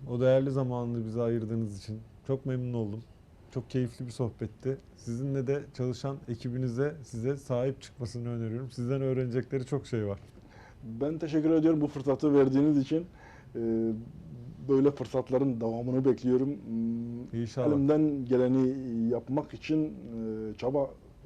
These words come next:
Speaker 2: sarf edeceğim. <laughs> Bundan emin olabilirim.
Speaker 1: Kesinlikle örnek alınması gereken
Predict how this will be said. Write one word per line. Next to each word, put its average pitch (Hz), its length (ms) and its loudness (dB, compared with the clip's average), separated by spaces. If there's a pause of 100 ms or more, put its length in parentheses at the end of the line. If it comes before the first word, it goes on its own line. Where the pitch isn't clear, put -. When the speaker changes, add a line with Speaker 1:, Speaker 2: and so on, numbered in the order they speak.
Speaker 2:
sarf 123 240 -4
edeceğim. 117 280 -2 (100)
<laughs> - 0 - (100)
Bundan 139 40 -8
emin 127 160 -4
olabilirim. 123 220 0
Speaker 1:
Kesinlikle 147 460 -2
örnek 139 540 -2
alınması 123 480 -4
gereken 123 420 -4